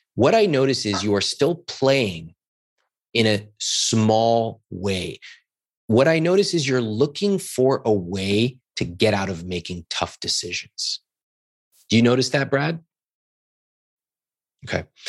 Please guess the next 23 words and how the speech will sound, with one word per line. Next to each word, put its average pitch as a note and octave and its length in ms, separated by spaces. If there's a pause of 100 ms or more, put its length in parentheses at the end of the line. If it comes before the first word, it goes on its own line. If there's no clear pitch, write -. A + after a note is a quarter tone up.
(220)
So - 400 (300)
the A2+ 100
things F3 240
that D#3+ 100
I D3 60
notice C3 260
that A2+ 100
are G2+ 80
great, F2 300 (440)
you're A2+ 100
like, A2 260
"I'm G#2 120
paying C3+ 220
off D3+ 140
the D3+ 100
debt A2+ 340 (320)
for - 180
credit G2+ 280
cards. F#2+ 380
I G#2 80
have F#2+ 220
a G2 60
plan. D#2+ 360